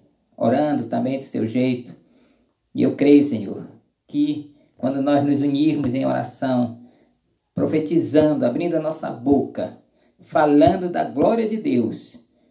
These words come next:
as coisas vão mudar, em nome de Jesus. Senhor,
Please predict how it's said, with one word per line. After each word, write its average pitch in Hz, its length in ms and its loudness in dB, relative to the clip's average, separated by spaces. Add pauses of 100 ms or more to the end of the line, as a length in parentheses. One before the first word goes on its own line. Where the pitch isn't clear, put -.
(180)
as - 220 -8
coisas 123 500 2
vão 107 240 -4
mudar, - 500 -6 (480)
em 117 120 0
nome 107 240 0
de 98 80 -12
Jesus. - 800 -12 (440)
Senhor, 139 560 2